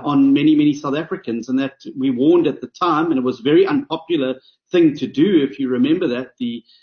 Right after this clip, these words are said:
collective, uh, outrage that met the statement when we said it's gonna destroy the economy. But now I think you battle to open a newspaper or,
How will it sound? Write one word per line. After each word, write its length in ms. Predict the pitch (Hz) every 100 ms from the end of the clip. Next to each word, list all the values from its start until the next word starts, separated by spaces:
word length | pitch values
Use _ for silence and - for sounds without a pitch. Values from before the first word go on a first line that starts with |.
| _
collective, 680 | - 127 160 156 - 131 - _ _ -
uh, 400 | 123 120 117 117 - 135
outrage 640 | 175 180 143 123 117 -
that 180 | 131 127
met 180 | 123 147 -
the 60 | 127
statement 560 | - 156 165 - 131
when 100 | 131
we 80 | 131
said 300 | 131 156 123 _ _ _ -
it's 120 | -
gonna 220 | 156 156
destroy 380 | 151 156 170 170
the 80 | 165
economy. 520 | 160 170 208 139 123
But 180 | 143 139 _ -
now 280 | 143 165
I 40 | 165
think 160 | 165
you 100 | 165
battle 320 | 135 147 185 170
to 120 | 156
open 300 | 165 170 160
a 60 | 143
newspaper 640 | 147 180 170 165 - 165
or, 260 | 127 135 135